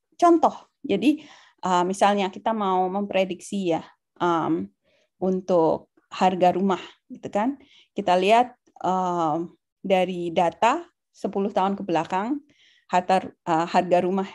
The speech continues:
di Malang gitu kan. Eh, jadi yang kita lihat, data yang kita kumpulkan adalah semua rumah yang udah dijual belikan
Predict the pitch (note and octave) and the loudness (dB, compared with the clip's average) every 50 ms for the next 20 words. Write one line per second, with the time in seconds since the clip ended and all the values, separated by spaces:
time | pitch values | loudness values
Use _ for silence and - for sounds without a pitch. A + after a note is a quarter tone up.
0 | - _ - G3 G3+ G3 F3 E3+ D#3+ D#3 D#3+ F#3+ G3+ F#3 F#3+ F3 F3+ F#3+ F3 - | -18 _ -8 -4 -2 0 2 4 6 6 6 6 4 2 0 -2 -4 -6 -8 -8
1 | - - G3 B3 D4 D4 - - - _ _ _ - G#3+ - _ _ - - - | -2 0 2 2 2 0 -4 -12 -20 _ _ _ -16 -16 -16 _ _ -10 -4 -2
2 | E3 E3 D#3+ - - C3+ - - - - F3 F3+ F3 F3+ A3 A#3 A#3 A#3 G#3+ G#3 | 0 0 0 0 0 -2 -4 -4 -4 -2 -2 -2 0 0 0 0 0 -2 -4 -2
3 | - F3+ E3+ E3+ F3 F3 F3+ F3+ F#3 A#3 C4 - _ E3 E3+ E3+ E3+ E3+ - G#3 | 0 2 2 2 2 0 0 0 0 0 0 -2 _ 0 0 0 0 2 2 2
4 | A3+ C4 D4 D#4+ C4+ A3+ A#3 G#3+ - G3 F#3+ F#3+ F#3 G3 F#3+ E3+ - G3 G#3 B3 | 2 4 2 0 -2 -4 -6 -6 -8 -8 -4 -4 -2 -2 -2 0 0 0 2 4
5 | C#4+ B3+ A3+ F#3 F3 F3+ G#3 - - G3+ F3 F3 F3 F3 E3+ E3 E3 F#3 - F3+ | 2 2 2 2 0 0 0 -4 -6 -4 -2 0 0 0 0 -2 -4 -4 -4 -4
6 | E3 F#3+ G3+ A3 - - A#3 A3 F3+ E3+ F3 F3 E3+ F3+ F#3+ G3+ G3+ E3+ F3 G3+ | -2 -2 -2 -2 -2 -2 -2 -2 0 -2 0 2 0 0 0 -2 -6 -4 0 2
7 | E3 D#3+ F3 F3 E3+ D#3+ E3+ G3 F3+ E3+ D3+ D3 - F3 F#3 A#3+ D4+ F4+ | 4 6 6 4 2 0 -4 -6 -6 -6 -6 -2 -2 0 2 2 2 0